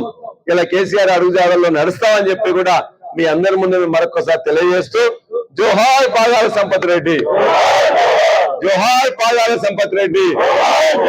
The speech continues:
జోహార్ పాదాల సంపత్ రెడ్డి.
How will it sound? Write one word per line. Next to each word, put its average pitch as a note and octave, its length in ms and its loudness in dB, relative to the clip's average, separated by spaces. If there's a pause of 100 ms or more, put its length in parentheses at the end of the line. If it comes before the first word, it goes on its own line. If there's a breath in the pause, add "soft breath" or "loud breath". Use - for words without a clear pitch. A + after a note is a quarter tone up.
(560)
జోహార్ D4 640 0
పాదాల B3 320 2 (120)
సంపత్ A3 340 -2
రెడ్డి. F#3+ 260 0